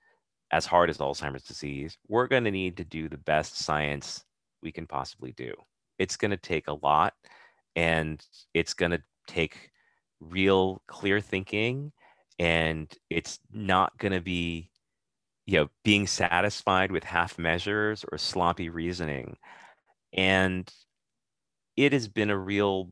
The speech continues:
blow, I think, to the idea that the way forward is by, you know, doing the best science, uh, finding unbiased experts,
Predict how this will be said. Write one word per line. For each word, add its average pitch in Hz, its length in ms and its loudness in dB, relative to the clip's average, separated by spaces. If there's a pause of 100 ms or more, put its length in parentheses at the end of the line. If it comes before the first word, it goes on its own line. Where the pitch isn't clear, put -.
(120)
blow, 87 400 4
I 71 120 4
think, - 460 -8 (400)
to 95 100 -4
the 87 140 2
idea 78 800 0
that 71 500 0 (520)
the 87 100 -4
way 87 420 2
forward 78 640 -4 (540)
is 80 260 2
by, 71 600 0 (380)
you 85 100 -2
know, 73 60 -2 (100)
doing 90 260 -2
the 85 60 -6
best 76 240 0
science, 76 920 -4 (480)
uh, 67 100 0
finding 82 720 0 (160)
unbiased 80 580 4
experts, - 760 -4